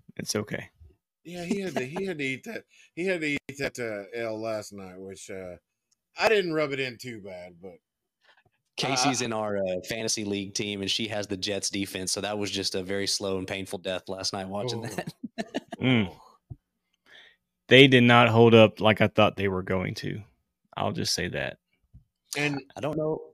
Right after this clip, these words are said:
Speaker 3: if it was such a bad thing on their defensive stance or if the Cowboys are just looking good. I think it might be a little bit of both.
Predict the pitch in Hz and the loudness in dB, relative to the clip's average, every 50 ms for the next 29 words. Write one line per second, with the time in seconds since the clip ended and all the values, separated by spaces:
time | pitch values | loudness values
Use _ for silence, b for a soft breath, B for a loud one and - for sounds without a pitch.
0 | _ - 139 120 - 123 113 110 - - - 123 120 - - 107 92 92 - 107 | _ -10 -8 -4 -2 -2 0 0 0 -2 -2 -4 -4 -4 -4 -6 -6 -6 -6 -6
1 | 107 107 107 107 104 - - 110 110 107 101 101 98 95 98 95 95 92 90 92 | -4 -4 -6 -6 -8 -6 -6 -6 -4 -4 -6 -6 -4 -4 -4 -4 -4 -6 -6 -8
2 | - 107 104 - - 110 107 - 110 107 101 - - 113 110 110 107 - 98 92 | -8 -6 -6 -4 -4 -4 -4 -4 -4 -4 -4 -4 -4 -4 -6 -4 -4 -4 -4 -2
3 | 92 90 - 95 92 - - 101 98 98 98 95 90 90 92 90 95 - - 98 | -4 -4 -6 -8 -10 -8 -6 -6 -4 -2 -2 -2 -4 -4 -4 -4 -4 -4 -4 -6
4 | 95 - 90 92 90 90 92 95 92 90 90 - 90 - 104 98 98 98 95 92 | -6 -8 -10 -14 -10 -6 -4 -4 -4 -4 -6 -8 -10 -6 -4 -4 -4 -4 -6 -6
5 | 90 95 92 90 92 92 90 90 90 87 92 92 95 98 95 - - - | -4 -4 -4 -2 -4 -4 -6 -10 -12 -12 -12 -12 -12 -10 -12 -12 -14 -18